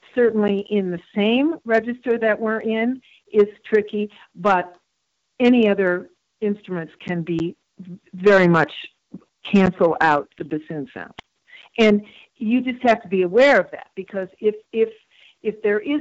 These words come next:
that competition, the bassoon won't be heard, and then you have to, you have to know that's gonna happen. So anyway, she, so she wrote this concerto, and it's very strong piece,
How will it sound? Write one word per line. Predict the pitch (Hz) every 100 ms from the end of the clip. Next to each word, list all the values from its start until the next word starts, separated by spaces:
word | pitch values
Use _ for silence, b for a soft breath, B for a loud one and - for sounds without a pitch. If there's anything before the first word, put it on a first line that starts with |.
| -
that | 254 240
competition, | 226 214 208 - 240 - 202
the |
bassoon | 175 190 - 220 202
won't | 185
be | -
heard, | 180 269 226 185 -
and | 202 190
then | 185 180
you | 190
have | 185 180 180
to, | 180 - - _ _ -
you | 196
have | 196 185
to | 185 170
know | 185 180
that's | 160 143
gonna | 151 143
happen. | 147 - _ 196
So | 180 - -
anyway, | 226 214 170 117 B B B B B B B _ - -
she, | 254 254 - -
so | 226 -
she | 254
wrote | 233 220 214
this | 214 -
concerto, | 196 - 185 180 170 165 - -
and | 180
it's | 170 160 - _
very | 180 170 165 190 220 208 170 160 -
strong | - 180 165 165 160
piece, | - 160 147